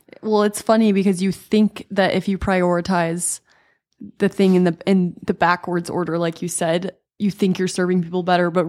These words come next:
really, if your health is declining, then you're not gonna have the mental focus to be your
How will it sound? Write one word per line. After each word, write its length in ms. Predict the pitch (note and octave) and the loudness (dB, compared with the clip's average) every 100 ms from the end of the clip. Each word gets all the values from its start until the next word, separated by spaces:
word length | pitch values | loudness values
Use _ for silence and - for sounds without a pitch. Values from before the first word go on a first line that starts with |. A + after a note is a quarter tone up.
| E3+ | 0
really, 520 | G3+ F#3+ F3+ F3+ G#3 _ _ _ _ - | 2 2 2 0 -4 _ _ _ _ -2
if 240 | G3+ G3+ | -2 0
your 80 | F#3+ | -2
health 300 | D#3+ G3 F#3+ | 2 0 0
is 140 | G3 | -2
declining, 840 | E3+ F3 G3 F3+ F3+ E3+ E3+ F#3+ G#3 - | -2 -4 0 2 2 2 2 -2 -6 -2
then 220 | F#3+ F#3 | 0 2
you're 120 | F#3+ | 4
not 200 | F#3+ E3 | 4 2
gonna 140 | F#3 | 0
have 240 | F#3 F3+ F3+ | 0 0 0
the 60 | |
mental 440 | G3 G3 F#3 F3 F3+ | 2 2 2 0 -6
focus 560 | F3 F3 E3+ F#3 F3+ - | -2 -4 0 0 0 -4
to 240 | - E3+ - _ - | -4 -4 -6 _ -4
be 100 | F#3 | -2
your 280 | E3+ E3+ D#3+ | 0 -2 -4